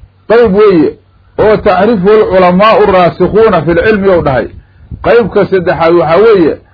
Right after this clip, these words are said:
qayb ay garanayaan culammada raasikhiinta, raasikhiinta waan sheegi doonaa oo cilmiga ku rusuukhay. Qaybna waxa weeye, laa yaclamuhu ila Allah ayuu dhahay. Qaybta afraadna waa qaybaan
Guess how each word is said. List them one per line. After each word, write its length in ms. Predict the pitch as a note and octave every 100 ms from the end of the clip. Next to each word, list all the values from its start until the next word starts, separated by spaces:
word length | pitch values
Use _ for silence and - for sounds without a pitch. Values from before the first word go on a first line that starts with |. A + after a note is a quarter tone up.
| _ _
qayb 280 | E3 A3+ A3
ay 140 | G3+ F3
garanayaan 800 | E3+ G#3 G#3 F3+ F#3+ A3 F#3 A2+ - _ _
culammada 520 | - F3 G3 A3 G#3+ F3+
raasikhiinta, 1000 | F3 F3 D#3 F#3 F#3 A3+ F#3+ F#3+ B2+ - _ _ -
raasikhiinta 640 | D#3+ D#3+ G3 G3 A#3 G3
waan 240 | G3 G3+ F#3
sheegi 320 | G3 G#3+ F#3+
doonaa 460 | D#3+ F3 F#3+ G#3+ F3
oo 200 | F3+ D#3
cilmiga 340 | A3+ G3 F3+
ku 100 | D#3 G#3+
rusuukhay. 540 | F3 D#3 D3+ C3 A#2 - _ _ _ _ _ _ - _ _ - - - - _ _ _ _ -
Qaybna 340 | A3+ A3+ A3+
waxa 320 | A3 E3+ F3+ G#3
weeye, 260 | A3+ G3+
laa 220 | G3 A3+ G#3+
yaclamuhu 480 | F#3+ E3+ G#3 A#3 G3+
ila 220 | F3+ F#3 F#3
Allah 260 | A3 G#3+
ayuu 220 | F3 G#3+ G3
dhahay. 280 | E3 C3+ - - - _ -
Qaybta 380 | F#3 A#3 F3 F3+
afraadna 540 | F#3 F3 F3+ A3 G3+
waa 280 | F3+ F#3 F3+
qaybaan 600 | C#3+ G3+ A3 F#3+ E3+ B2